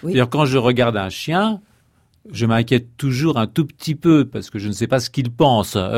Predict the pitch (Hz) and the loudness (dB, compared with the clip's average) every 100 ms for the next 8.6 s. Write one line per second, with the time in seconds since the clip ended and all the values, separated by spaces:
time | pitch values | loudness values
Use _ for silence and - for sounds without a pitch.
0 | 107 104 101 101 98 92 98 92 95 98 | 0 0 0 0 -2 -4 -6 -8 -8 -10
1 | 98 101 110 104 104 143 143 - 107 104 | -10 -12 -12 -10 -2 -2 -2 -6 -8 -6
2 | 95 120 107 104 104 - - 104 90 - | -6 -6 -6 -8 -12 -14 -10 -10 -10 -14
3 | 101 - 160 202 95 95 90 175 214 - | -16 -14 -10 -10 -10 -12 -12 -12 -12 -14
4 | _ - 170 120 - 135 123 110 104 107 | _ -16 -14 -14 -4 -2 0 -2 -2 -2
5 | - 101 95 - 98 95 104 113 147 170 | -4 -8 -8 -12 -12 -8 -2 2 2 2
6 | 147 156 143 123 117 113 202 208 123 - | 0 0 -2 0 -2 -2 -2 -4 -4 -6
7 | 107 110 - _ _ _ _ - 123 160 | -6 -6 -10 _ _ _ _ -6 2 4
8 | 151 135 135 156 113 90 | 4 2 2 0 0 -4